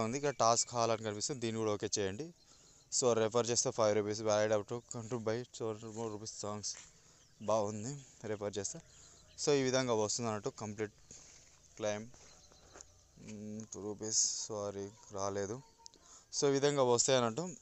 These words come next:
So ఇందులో మనకు వచ్చిన సాంగ్ను అడాప్ట్ చేసుకోవాల్సి ఉంటుంది, so అంటే మనం తీసుకో-, పర్చేజ్ చేయాల్సి ఉంటుంది. So ఇన్వెస్ట్ నవ్వు అని ఈ సాంగ్ మీద, so ఇలా చేస్తే మనకు డైలీ త్రీ ఫిఫ్టీ రూపీస్ వరకు రావడం జరుగుతుంది, అలా డైలీ ఫార్టీ రూపీస్ అట్లా.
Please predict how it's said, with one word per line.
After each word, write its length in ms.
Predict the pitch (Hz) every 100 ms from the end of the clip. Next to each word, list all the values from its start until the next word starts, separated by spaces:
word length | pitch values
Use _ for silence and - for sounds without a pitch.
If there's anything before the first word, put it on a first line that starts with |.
| - - - - - - - -
So 60 | - 123
ఇందులో 180 | 117 123 120
మనకు 200 | 113 104
వచ్చిన 220 | 107 123 123 120
సాంగ్ను 280 | 113 113 147 - - - -
అడాప్ట్ 300 | 104 117 - 120
చేసుకోవాల్సి 460 | 110 - 110 104 104 98
ఉంటుంది, 260 | 95 123 160
so 80 | - 117
అంటే 180 | 104 104 107
మనం 140 | 101 98
తీసుకో-, 400 | 113 101 110 95 98
పర్చేజ్ 260 | 92 107 101
చేయాల్సి 220 | 98 90 98
ఉంటుంది. 220 | 98 143 - - - - -
So 80 | 113
ఇన్వెస్ట్ 300 | 107 107 - 98
నవ్వు 140 | 92
అని 100 | 101 151
ఈ 20 | 131 117
సాంగ్ 200 | 101 101
మీద, 120 | 95 123 147 -
so 60 | 110
ఇలా 120 | 107 104
చేస్తే 220 | 107 - 110
మనకు 180 | 107 104 101
డైలీ 280 | 98 104 139 - - - - - _ _ - -
త్రీ 100 | 110
ఫిఫ్టీ 220 | 120 110 110
రూపీస్ 220 | 110 113 113
వరకు 240 | 110 107 101 95
రావడం 260 | 98 101 101
జరుగుతుంది, 400 | 92 98 92 120 - - -
అలా 140 | 92 104 110
డైలీ 200 | 101 107 -
ఫార్టీ 200 | 98 95 98
రూపీస్ 200 | 98 98
అట్లా. 160 | 120